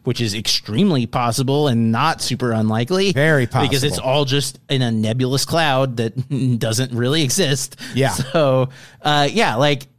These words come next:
Speaker 1: I don't know. I don't have any confidence that we will ever learn the truth of what happened in this, in this case.
Speaker 2: No.
Speaker 1: And
Speaker 2: I
Speaker 1: that's fertile ground. Like, I, this is truly, I think, the watershed conspiracy of our time.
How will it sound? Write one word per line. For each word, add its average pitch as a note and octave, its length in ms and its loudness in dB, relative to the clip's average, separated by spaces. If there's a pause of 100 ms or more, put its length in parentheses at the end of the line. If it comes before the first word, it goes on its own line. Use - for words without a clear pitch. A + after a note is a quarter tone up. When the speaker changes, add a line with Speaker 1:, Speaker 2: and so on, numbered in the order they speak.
(160)
Speaker 1:
I E3 100 0
don't G3+ 140 4
know. E3+ 200 4
I B2+ 120 2
don't A3 160 4
have G3+ 240 2
any F3 520 2 (120)
confidence C3 580 2
that A2+ 380 -2 (200)
we C3+ 120 0
will A2+ 340 -2
ever C3 460 2
learn G#2+ 680 0 (260)
the A#2 260 -2 (100)
truth D3+ 420 -2
of A2+ 140 -4
what A2 120 -2
happened F#2+ 300 -2
in F2+ 140 -4
this, F2+ 220 -2
in G2+ 180 -2
this F2 180 -4
case. - 480 -6 (240)
Speaker 2:
No. B2+ 440 2 (280)
Speaker 1:
And A#2+ 100 0
Speaker 2:
I E3 60 2
Speaker 1:
that's C#3+ 260 -2
fertile D#3+ 380 0
ground. E3 320 0
Like, D3+ 200 0
I, D#3 200 2
this E3+ 220 0
is G3+ 120 -2
truly, G3+ 440 2
I D3 80 2
think, C3+ 320 -4
the C3 100 0
watershed A#2+ 720 -2
conspiracy G2 640 -2
of F#2+ 120 -4
our F#2+ 100 -4
time. - 400 -4